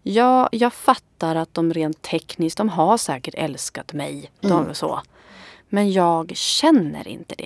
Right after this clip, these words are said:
Speaker 1: Det
Speaker 2: Nej.
Speaker 1: känns inte så för
Speaker 2: Mm.
Speaker 1: mig. Det känns inte bra för mig när vi
Speaker 2: Mm.
Speaker 1: träffas. Det känns, jag, jag går typ sönder i deras
Speaker 2: Mm.
Speaker 1: närhet.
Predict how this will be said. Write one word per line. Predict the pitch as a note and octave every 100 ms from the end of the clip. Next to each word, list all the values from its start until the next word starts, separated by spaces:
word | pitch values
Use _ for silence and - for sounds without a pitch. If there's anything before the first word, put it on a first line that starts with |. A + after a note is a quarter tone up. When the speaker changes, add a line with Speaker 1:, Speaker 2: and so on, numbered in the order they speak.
| -
Speaker 1:
Det | -
Speaker 2:
Nej. |
Speaker 1:
känns | F#3 C4 C#4 C4+ B3+
inte | A#3
så | A3+ A#3 A3
för | -
Speaker 2:
Mm. | G#3+
Speaker 1:
mig. | G3+ G3+ G#3 G3+ - -
Det | F3+
känns | E3 D#3
inte | D3 E3+
bra | G3 G3+ G3+
för | -
mig | F#3 F3
när | D#3+ D#3
vi | -
Speaker 2:
Mm. | C4 B3
Speaker 1:
träffas. | A3 - A#3+ - - - - -
Det | G#3
känns, | - F#3 F3+ - -
jag, | F#3+ -
jag | F#3 F3+
går | F#3+
typ | - - F3 -
sönder | - - G3+ F#3+ E3 C#3+ C#3+ -
i |
deras | D3 - - -
Speaker 2:
Mm. | E3
Speaker 1:
närhet. | D#3 G#3 D3+ D3+ - -